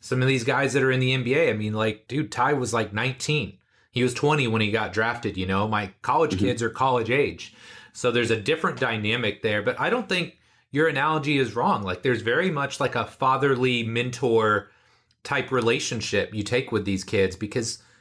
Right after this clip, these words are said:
Speaker 1: you're invested in them, right? It's not just like,
Speaker 2: Mm-hmm.
Speaker 1: "Oh yeah, I'm getting paid, whatever." Like, very few people in coaching have that mindset. It's very much, "I wanna coach you. I wanna educate you." And I think the best coaches understand that, "Hey man,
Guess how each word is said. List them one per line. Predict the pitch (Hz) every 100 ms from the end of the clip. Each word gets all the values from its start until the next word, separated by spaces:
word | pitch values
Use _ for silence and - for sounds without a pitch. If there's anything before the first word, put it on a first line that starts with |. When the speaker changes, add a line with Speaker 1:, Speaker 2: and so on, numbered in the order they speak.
| _ -
Speaker 1:
you're | 135 208
invested | 139 120 180 135 104
in | 92
them, | 87 80
right? | 80 95 117 -
It's | 113 135
not | 170 113
just | 107
like, | 113 98
Speaker 2:
Mm-hmm. | 95 - - - _ -
Speaker 1:
"Oh | 143
yeah, | 143 127
I'm | 127
getting | 131 113
paid, | 95 120 117 101
whatever." | 104 107 117 98 92
Like, | 101 98 - _ _
very | 147 202 214
few | 196 190
people | 185 175 143
in | 127
coaching | 147 135 113
have | 98 117 110
that | 98
mindset. | 98 104 95 92 85 - - - -
It's | 110 98
very | 113 127
much, | 113 95 -
"I | 113
wanna | 123 135
coach | - 110 - 107
you. | 101 92
I | 113
wanna | 120 120
educate | 120 107 104 120 107
you." | 107 104 98 - - - -
And | 113
I | 120
think | 185 185
the |
best | - 165 185
coaches | - 131 127 117
understand | 117 113 - 123 113 110
that, | 104
"Hey | 143 139
man, | 113 113